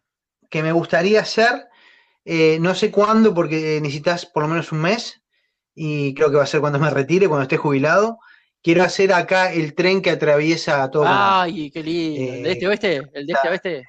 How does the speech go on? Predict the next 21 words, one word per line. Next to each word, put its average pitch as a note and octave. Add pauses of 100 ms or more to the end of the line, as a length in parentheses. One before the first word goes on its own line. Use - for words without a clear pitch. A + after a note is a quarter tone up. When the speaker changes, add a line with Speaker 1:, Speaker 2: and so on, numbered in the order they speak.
Speaker 1:
está, D3+ (680)
el C#3
de D#3 (100)
este E3
a -
oeste, - (100)
que D3
va D#3
de, C#3+
de, C3+
sí, C#3
de C3+
una C#3+
costa D3+
a C#3+
la D3
otra, G3 (320)
que C#3+
debe D3+
ser D#3+
alucinante, D3